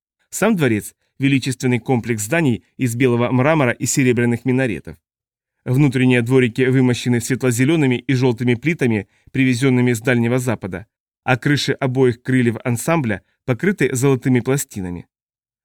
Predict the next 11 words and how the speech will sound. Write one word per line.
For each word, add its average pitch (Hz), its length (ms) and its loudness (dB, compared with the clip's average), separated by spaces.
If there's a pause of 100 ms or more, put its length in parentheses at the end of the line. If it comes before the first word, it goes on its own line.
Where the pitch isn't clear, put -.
(180)
Коридоры 127 460 2
и - 120 -4
официальные 120 600 0
помещения 123 560 0
украшает 139 520 -4
мозаика 143 540 0
из 127 220 -2
золота 135 380 -2
и - 120 -8
цветного 131 480 -4
камня. 95 420 -10